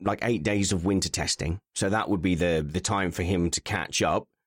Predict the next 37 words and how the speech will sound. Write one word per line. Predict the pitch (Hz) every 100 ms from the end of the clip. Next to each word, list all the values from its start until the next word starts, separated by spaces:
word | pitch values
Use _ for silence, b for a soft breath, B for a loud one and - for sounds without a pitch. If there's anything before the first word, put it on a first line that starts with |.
| _
Um, | 95 92 92
al-, | 117 95 107
also, | 104 113
obviously | 101 95 95
not | 98 -
always | 104 92 85
representative | 92 - 87 90 - 82
if | 80 82
it's | -
cold | - 92 87 87
in | 90
Barcelona | 82 87 - 92 90 82 82
or |
whatever, | 71 80 85
or | 90
snow, | - - 135 175 76 - _ _ _ _
as | 101 104
I | 98
think | 131 127
<laughs> | 120
there | 120
was | 120 107
this | 110 110
year, | 117 104 87 - _ _
um, | 95 95
in | 98
fact. | 90 92 - -
So | 107
maybe, | 110 131 143 127 110
you | 104
know, | 92
an | 98
in-season | 123 113 - 110 101 95
test | 90 87 - _ _ _ -
would | 175 196
be | 127
re-, | 92 87